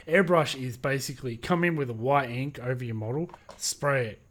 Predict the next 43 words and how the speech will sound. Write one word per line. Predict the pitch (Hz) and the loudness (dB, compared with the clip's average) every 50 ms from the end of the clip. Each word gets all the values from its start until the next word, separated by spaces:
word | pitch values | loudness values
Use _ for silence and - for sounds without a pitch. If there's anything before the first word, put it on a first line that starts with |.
| _ - | _ -4
then | 156 147 139 135 | -2 -2 0 0
do | 127 139 | 0 0
your, | 135 127 123 123 120 117 117 117 | 0 0 0 0 0 0 0 0
like, | 113 117 110 107 95 - | -2 -2 -2 -4 -8 -10
you | 92 120 127 123 120 117 - | -12 -12 -10 -8 -6 -4 -2
center | - - 151 147 151 151 | -2 0 0 2 0 0
punch, | - - - 160 147 147 123 - - 139 | -2 0 2 2 2 2 -2 -6 -6 -4
like, | 143 139 135 123 117 98 98 | -2 -2 -2 -2 -4 -6 -8
your | 123 127 123 117 117 113 110 - - _ _ _ _ - | -6 -4 -2 -2 -2 -4 -6 -10 -14 _ _ _ _ -10
pure | - - - 185 165 139 | -6 2 4 4 4 4
white, | 120 117 123 143 160 190 208 202 - - - - - | 2 0 2 4 6 8 8 6 4 0 -8 -14 -6
then | - 156 180 | -2 0 2
you | 214 226 | 2 0
come | - - 226 214 202 | 2 2 4 6 8
over | 202 196 190 170 175 175 165 160 156 123 - - | 10 8 8 8 6 6 6 6 4 4 0 -4
with | 131 135 131 | -4 -4 -2
an | 131 120 117 - | -2 -4 -6 -6
air | 110 120 123 123 120 | -4 -2 0 0 0
filter, | - - 123 117 113 107 - 120 104 | -2 -2 -6 -6 -6 -6 -8 -12 -12
like | 107 110 110 104 107 107 | -10 -12 -12 -10 -12 -12
a | - | -8
color | - 135 120 120 120 117 | -6 -6 -4 -4 -6 -6
filter, | - 127 120 110 101 110 | -8 -10 -10 -10 -10 -12
so | 98 - - 107 101 | -14 -12 -10 -10 -10
it'd | 95 98 | -12 -12
be, | 98 107 101 | -12 -12 -10
like, | 98 98 95 95 - | -10 -10 -10 -10 -12
a | 101 | -8
red, | 107 113 107 107 98 95 - - - | -6 -4 -4 -4 -6 -8 -10 -8 -8
a | 135 | -8
green. | 120 - 139 139 127 117 113 113 | -6 -4 -4 -4 -4 -4 -6 -8
It | 120 117 113 | -8 -6 0
doesn't | - 151 143 135 139 127 113 | 2 2 2 2 0 -6 -4
matter | 113 113 117 117 110 107 | -4 -2 -2 -4 -4 -6
'cause | - - 110 107 | -10 -12 -14 -12
it's | 110 - | -10 -10
an | 120 110 | -10 -8
airbrush. | 107 107 107 107 98 - 107 101 - - - 120 | -6 -6 -6 -8 -8 -10 -10 -10 -10 -12 -12 -10
It'll | 117 113 | -10 -10
fucking | 107 - - - 127 - - 127 110 104 | -10 -12 -10 -10 -10 -8 -8 -10 -12 -10
cover | - - 117 107 - 107 98 95 | -10 -10 -10 -10 -10 -10 -10 -10
it | 92 | -10
up. | 98 98 95 - - - - | -10 -10 -12 -12 -14 -18 -20